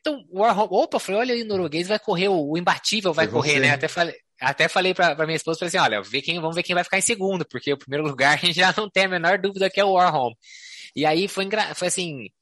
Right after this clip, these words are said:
Speaker 1: na primeira barreira, ele já bate o pé na barreira. Você vê que ele já não salta, ele já não faz a transposição da barreira da maneira correta, ele já enrosca o pé na, na saída da barreira, né? O pé que fica pra trás.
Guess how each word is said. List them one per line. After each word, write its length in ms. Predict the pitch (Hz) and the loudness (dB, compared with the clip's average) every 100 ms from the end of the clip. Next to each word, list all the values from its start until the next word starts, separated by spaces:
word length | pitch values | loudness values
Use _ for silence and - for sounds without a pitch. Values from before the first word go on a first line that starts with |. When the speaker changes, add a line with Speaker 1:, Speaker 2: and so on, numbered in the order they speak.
| - | -6
Speaker 1:
na 120 | 139 | -4
primeira 420 | 170 151 175 233 | -2 -2 0 2
barreira, 560 | 196 135 147 196 196 - | 2 0 0 2 2 0
ele 180 | 139 151 | -4 -4
já 180 | 147 160 | 0 0
bate 320 | 143 160 - | 2 2 2
o 40 | 170 | 0
pé 200 | 151 143 | 2 2
na 80 | |
barreira. 380 | 123 107 117 107 | 2 -2 -4 -4
Você 140 | - 120 | -4 -6
vê 100 | 127 | -6
que 80 | |
ele 80 | 135 | -6
já 140 | 135 143 | -2 -2
não 160 | 156 | -2
salta, 440 | 175 147 156 175 156 147 | 0 2 2 2 -4 -4
ele 140 | 139 123 | -8 -2
já 100 | 139 | -2
não 160 | 160 | -2
faz 240 | 165 156 160 | 0 0 2
a 140 | 147 | 2
transposição 540 | - 135 139 131 143 | 0 -8 -6 -6 -4
da 100 | 143 | -2
barreira 300 | 123 113 127 | 0 0 0
da 100 | 135 | -2
maneira 240 | 143 143 139 | -2 -2 -2
correta, 300 | 120 123 151 | 0 0 -2
ele 120 | 143 | -2
já 200 | 147 147 | 0 2
enrosca 480 | 147 120 147 - - | 0 0 0 0 -6
o 20 | |
pé 160 | - 139 | 0 2
na, 240 | 135 107 - - - _ - | 2 -2 -4 -20 -20 _ -6
na 100 | 117 | -2
saída 480 | 139 120 156 175 | 2 2 2 2
da 100 | 147 | 2
barreira, 400 | 131 110 127 190 | 2 0 0 0
né? 80 | 151 | 0
O 60 | 139 | 0
pé 100 | 131 | -2
que 100 | - | -4
fica 180 | 117 113 | -8 -6
pra 160 | 120 110 | -4 -2
trás. 460 | 120 123 185 - | 2 2 2 0